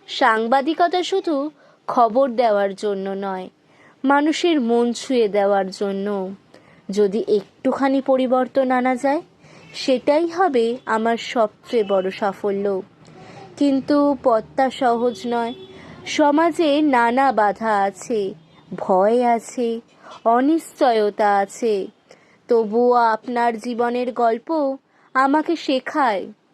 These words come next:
যে স্বপ্ন সত্যি হলে কষ্ট, পরিশ্রম, সাহস সবই সার্থক হয়। স্যার, আজ শিক্ষক দিবসে আমি আপনার কাছে প্রার্থনা করছি,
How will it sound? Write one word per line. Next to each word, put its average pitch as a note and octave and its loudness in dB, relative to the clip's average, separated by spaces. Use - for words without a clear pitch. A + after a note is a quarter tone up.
যে G#3 0
স্বপ্ন G#3+ 0
সত্যি A#3+ -2
হলে C#4 2
কষ্ট, A3 0
পরিশ্রম, A#3+ 0
সাহস C#4 0
সবই B3 0
সার্থক G3+ -2
হয়। G3 -2
স্যার, C#4+ 0
আজ G#3 0
শিক্ষক B3+ -2
দিবসে B3+ 0
আমি B3 2
আপনার D4+ 0
কাছে D4+ 0
প্রার্থনা C4 -2
করছি, G#3+ -6